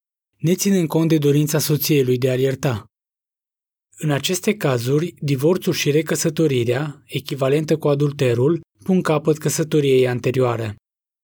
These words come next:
Noua căsătorie constituie o legătură valabilă din punct de vedere legal.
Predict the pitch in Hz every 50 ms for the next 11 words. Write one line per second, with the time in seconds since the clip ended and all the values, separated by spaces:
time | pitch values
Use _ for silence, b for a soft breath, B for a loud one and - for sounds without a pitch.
0 | _ _ _ _ _ _ _ _ _ - 151 160 175 190 185 - - 185 - 185
1 | 165 - 175 170 156 151 143 143 156 160 - 160 147 123 - 180 156 - 175 160
2 | 156 151 139 147 147 143 - 170 165 156 139 151 151 160 170 170 151 139 127 131
3 | 127 127 131 127 127 147 147 143 135 135 123 131 127 127 127 123 123 120 120 120
4 | 120 120 120 113 107 104 104